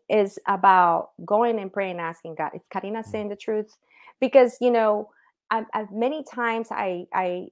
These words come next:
Speaker 1: share my testimony with my sister, 'cause I go through supernatural stuff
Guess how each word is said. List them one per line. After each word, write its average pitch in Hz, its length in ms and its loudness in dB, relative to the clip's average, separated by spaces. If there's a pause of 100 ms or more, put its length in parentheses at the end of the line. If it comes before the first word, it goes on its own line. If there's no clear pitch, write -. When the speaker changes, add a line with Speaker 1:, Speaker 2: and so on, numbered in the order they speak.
(300)
Speaker 1:
share 220 320 -2
my 202 140 -2
testimony 185 600 -8
with 175 280 -6
my 180 100 -6
sister, 254 280 -10
'cause - 140 -18
I 285 100 4
go 240 160 0
through 196 420 -4
supernatural 190 720 -6
stuff 175 380 -2